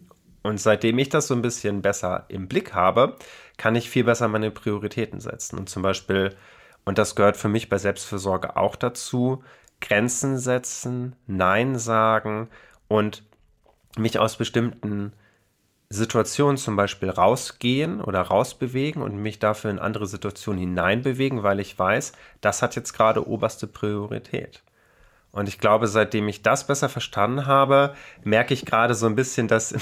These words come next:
<laughs> dass das Puzzle Andreas, Andi so langsam sich ein bisschen besser zusammenfügt, ich ein bisschen besser mal verstehe, was passiert. Und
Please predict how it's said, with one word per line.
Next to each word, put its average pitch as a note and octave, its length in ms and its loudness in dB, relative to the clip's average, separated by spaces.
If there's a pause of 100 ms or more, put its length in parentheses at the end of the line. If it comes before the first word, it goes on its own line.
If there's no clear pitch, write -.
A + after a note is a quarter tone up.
(260)
<laughs> - 340 -20
dass G#2+ 280 4
das - 200 0
Puzzle D3+ 560 4
Andreas, C3 920 2
Andi C#3+ 400 2
so A2+ 160 4
langsam C3 880 4 (220)
sich - 280 -2
ein A2+ 160 4
bisschen C#3+ 340 2
besser A#2+ 300 2
zusammenfügt, B2 720 0
ich - 160 -4
ein G2+ 100 -4
bisschen A#2+ 320 -2
besser G#2+ 260 2
mal G2 180 2
verstehe, G2 520 -4
was F2 160 -10
passiert. F2 560 -8 (440)
Und F#2+ 460 2